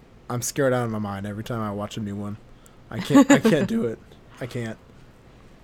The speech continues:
Speaker 1: It's just,
Speaker 2: Oh,
Speaker 1: it's too
Speaker 2: so
Speaker 1: scary.
Speaker 2: good.
Speaker 1: Yeah. I get, like, all sweaty and, like, <laughs> I'm, like, <laughs> ner-, shaking. I'm like, "I can't do this."
Speaker 2: Have you seen Insidious?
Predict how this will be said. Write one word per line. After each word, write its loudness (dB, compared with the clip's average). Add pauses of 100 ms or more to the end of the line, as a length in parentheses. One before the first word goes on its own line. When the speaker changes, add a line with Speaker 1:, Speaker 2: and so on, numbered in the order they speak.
(140)
Speaker 1:
It's -16
just, -6
Speaker 2:
Oh, -4
Speaker 1:
it's -6
too 0
Speaker 2:
so -4
Speaker 1:
scary. 0 (360)
Speaker 2:
good. -8
Speaker 1:
Yeah. -8 (140)
I -2
get, 2
like, 0
all 6
sweaty 2
and, -2
like, -4 (300)
<laughs> 4
I'm, 10
like, 6
<laughs> 2
ner-, 4 (100)
shaking. 4
I'm 2
like, 0
"I -2
can't -2
do 0
this." -4 (840)
Speaker 2:
Have 4
you 6
seen 0
Insidious? 0